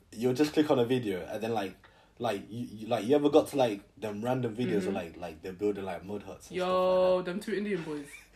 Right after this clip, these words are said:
Speaker 2: Yo,
Speaker 1: They're
Speaker 2: because I'm
Speaker 1: building,
Speaker 2: like,
Speaker 1: like,
Speaker 2: yo, yo, they're fucking it up.
Speaker 1: they're
Speaker 2: They're
Speaker 1: building, like,
Speaker 2: building
Speaker 1: luxury mansions
Speaker 2: Uh-huh.
Speaker 1: and mud huts. Like, I'm like, how
Speaker 2: I'm
Speaker 1: would
Speaker 2: like,
Speaker 1: you
Speaker 2: yo, I wanna do that.
Speaker 1: Yeah,
Speaker 2: I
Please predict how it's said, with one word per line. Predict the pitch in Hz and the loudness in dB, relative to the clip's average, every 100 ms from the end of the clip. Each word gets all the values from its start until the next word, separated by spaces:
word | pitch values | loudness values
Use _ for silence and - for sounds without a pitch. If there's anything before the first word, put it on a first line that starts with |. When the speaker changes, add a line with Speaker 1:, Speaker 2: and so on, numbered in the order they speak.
| - | -4
Speaker 2:
Yo, | 190 226 208 | 2 4 8
Speaker 1:
They're | 156 160 | 10 12
Speaker 2:
because | 151 185 | 12 10
I'm | |
Speaker 1:
building, | 180 175 | 12 12
Speaker 2:
like, | - 156 | 12 12
Speaker 1:
like, | 269 | 10
Speaker 2:
yo, | 370 | 6
yo, | 370 | 6
they're | 381 | 2
fucking | 392 285 - 302 302 | 2 0 2 2 2
it | 370 | 2
up. | 453 - | 2 10
Speaker 1:
they're | 185 196 | 12 12
Speaker 2:
They're | |
Speaker 1:
building, | 180 202 175 | 12 12 12
like, | 156 | 8
Speaker 2:
building | 147 147 | 10 10
Speaker 1:
luxury | 180 - 185 | 10 6 4
mansions | 156 156 156 - 143 | 8 10 10 8 8
Speaker 2:
Uh-huh. | 143 139 147 | 8 8 6
Speaker 1:
and | 151 | 8
mud | 151 131 | 8 8
huts. | 127 - - | 4 2 0
Like, | 117 110 | -2 -2
I'm | 104 123 135 | -4 -4 0
like, | 127 120 | 0 0
how | - 135 180 190 | -4 0 2 4
Speaker 2:
I'm | |
Speaker 1:
would | 269 | 4
Speaker 2:
like, | 302 | 2
Speaker 1:
you | 320 | 0
Speaker 2:
yo, | 277 | 0
I | 233 262 | 0 0
wanna | 302 196 | 0 -2
do | 175 151 | -4 -6
that. | 156 - | -6 2
Speaker 1:
Yeah, | |
Speaker 2:
I | 123 | 6